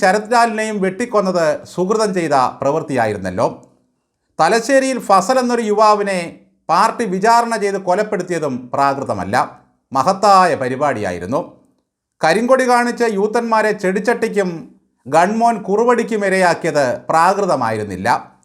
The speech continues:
രക്ഷ നൽകുകയായിരുന്നു. ഇങ്ങനെ കൊന്ന് രക്ഷ നൽകുന്ന ഒരു പാർട്ടിയുടെ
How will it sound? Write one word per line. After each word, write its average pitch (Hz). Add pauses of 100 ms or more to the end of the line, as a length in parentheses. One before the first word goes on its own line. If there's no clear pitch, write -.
(200)
രക്ഷ 160 (140)
നൽകുകയായിരുന്നു. 120 (760)
ഇങ്ങനെ 208 (140)
കൊന്ന് 240
രക്ഷ 220
നൽകുന്ന 220
ഒരു 190
പാർട്ടിയുടെ 190